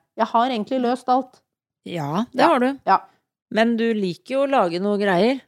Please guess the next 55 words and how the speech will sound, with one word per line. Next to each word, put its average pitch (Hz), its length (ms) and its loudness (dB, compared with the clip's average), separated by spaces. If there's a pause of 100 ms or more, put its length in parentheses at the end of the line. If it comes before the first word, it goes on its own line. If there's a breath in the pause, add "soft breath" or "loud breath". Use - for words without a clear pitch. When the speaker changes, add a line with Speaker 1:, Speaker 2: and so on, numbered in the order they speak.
Speaker 1:
Ja, 262 160 6
men 320 180 2
da 269 160 4
kan 320 160 0
jeg 330 120 0
heller 320 180 0
lage 277 320 -2
gøye 277 240 -4
greier 302 300 0 (200)
i 294 140 0
hodet. 302 340 -2
For 269 140 -4
Speaker 2:
Ja. - 160 -2
Speaker 1:
hodet 240 220 -2
mitt 294 260 -6
er 370 80 -2
lagd 247 380 -2
for 294 100 -4
så 226 400 -6
mye 254 160 -4
moro. 233 240 0
Er 277 160 2
du - 20 -2
klar 180 220 -4
over 180 80 -2
hvor 214 80 -2
mye 190 100 -2
moro 190 440 0
det 202 100 2
hodet 170 220 -2
her 165 160 0
er 160 80 0
lagd 160 180 -2
for? - 160 -2
Speaker 2:
Absolutt, 339 320 -8
jeg 339 160 -2
vet 214 180 -4
at 202 120 -6
det 226 80 0
er 220 100 0
mye 220 80 -2
moro 220 240 0
oppi 214 160 -8
hodet 202 220 -4
Speaker 1:
Ja. 240 100 6
Speaker 2:
ditt, 370 80 2
ja, 311 60 -2
men 254 220 -6
det 233 100 0
er 214 160 -2
jo 214 420 -4
Speaker 1:
Men 208 240 -4
da 277 140 4
må 294 240 -2
det 254 100 0